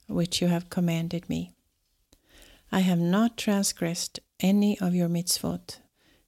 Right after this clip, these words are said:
neither have I forgotten them. I have not eaten of it in my mourning, neither have I removed any of it while I was unclean,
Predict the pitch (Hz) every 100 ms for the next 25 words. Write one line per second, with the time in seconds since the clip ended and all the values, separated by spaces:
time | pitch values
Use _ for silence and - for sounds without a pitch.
0 | - 170 175 180 202 - 208 214 208 -
1 | 226 220 226 - 180 165 165 175 _ _
2 | _ _ _ _ _ _ _ - 180 180
3 | 180 175 214 247 233 220 - 247 208 170
4 | 165 175 - 180 180 190 208 180 170 165
5 | 165 185 180 _ _ - 180 175 180 185
6 | 190 185 180 180 180 175 202 208 - 214
7 | 220 180 165 165 165 - _ 175 170 165
8 | 175 180 190 - 180 180 - 202 180 180